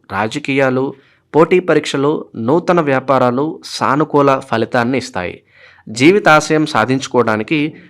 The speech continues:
మీరు చేసే ప్రయత్నాలు ఫలితాలు సాధించడానికి వీలు కాని లక్ష్యాలను సాధిస్తారు. పలుకుబడి కలిగిన ఓ బృందాన్ని రక్షణ వలయంగా ఏర్పరచుకుంటారు. ఈ రకమైన పలుకుబడి కలిగిన వ్యక్తులను కూడదీయడానికి అన్ని విధాలుగా శ్రమిస్తారు. ఎవ్వరూ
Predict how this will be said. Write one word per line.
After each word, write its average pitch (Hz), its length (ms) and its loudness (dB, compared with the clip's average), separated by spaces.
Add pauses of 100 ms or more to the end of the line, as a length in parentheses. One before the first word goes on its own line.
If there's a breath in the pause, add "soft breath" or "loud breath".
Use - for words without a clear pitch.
(140 loud breath)
మీరు 165 220 2 (120)
చేసే 151 240 2
ప్రయత్నాలు 117 680 0 (320)
ఫలితాలు 151 400 2
సాధించడానికి 123 760 0
వీలు 117 300 -2
కాని 131 240 0
లక్ష్యాలను 113 540 0
సాధిస్తారు. 107 640 -4 (360)
పలుకుబడి 180 440 4
కలిగిన 147 340 4
ఓ 131 140 6
బృందాన్ని 110 640 0 (440)
రక్షణ 180 440 2
వలయంగా 127 580 4
ఏర్పరచుకుంటారు. 95 840 -6 (160)
ఈ 202 140 2
రకమైన 165 460 4
పలుకుబడి 120 540 2
కలిగిన 110 340 -2
వ్యక్తులను 113 680 -2 (360 soft breath)
కూడదీయడానికి 156 920 4 (120)
అన్ని 147 240 0
విధాలుగా 127 480 4
శ్రమిస్తారు. 101 640 -6 (260 soft breath)
ఎవ్వరూ 156 600 2